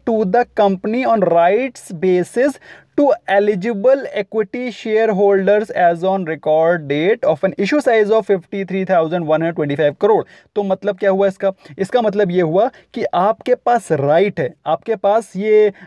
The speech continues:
राइट है कि आप अगर उस कंपनी के शेयरहोल्डर हो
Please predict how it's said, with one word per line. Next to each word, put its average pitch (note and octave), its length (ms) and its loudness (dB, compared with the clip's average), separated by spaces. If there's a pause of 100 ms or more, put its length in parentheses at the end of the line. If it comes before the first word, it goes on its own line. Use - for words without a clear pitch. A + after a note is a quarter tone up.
राइट F3+ 420 0
है A#3 200 -2 (240)
कि A#3+ 100 -8 (120)
आप G3 400 0
अगर F#3+ 340 -2
उस - 380 -4
कंपनी G3 440 -2
के G3 220 0
शेयरहोल्डर G#3 800 0
हो G#3 260 -2